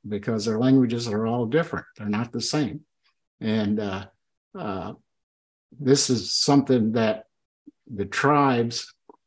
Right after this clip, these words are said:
are trying to recover. They have lost m-, many of their languages, and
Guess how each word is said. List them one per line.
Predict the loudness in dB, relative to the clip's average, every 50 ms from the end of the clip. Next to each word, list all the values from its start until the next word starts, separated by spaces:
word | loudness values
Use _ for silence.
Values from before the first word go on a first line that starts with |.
| _ _ _ _ _ _ -6
are | -4 -2 -2 -2
trying | -4 -2 0 0 2 2 2 0 0
to | 0 -2 -2
recover. | -2 -2 -4 -6 -4 -2 -2 -2 -2 -4 -8 -10 -12 -16 -20 _ _ _ _ -10
They | -4 -2 2 4 4 6 6 4 2 0 -4 _ _ _ _ _ _ _ _ _ -6
have | -2 -2 -2 0
lost | 0 0 2 2 2 2 0 -2 -2
m-, | -4 -6 -8 _ _ _ _ _ _
many | 4 6 8 8 8
of | 8
their | 6 4 2 2
languages, | 4 4 4 4 4 2 0 0 -2 -2 -4 -6 -8 _
and | -2 -2 0 0 0 -2 -4 -6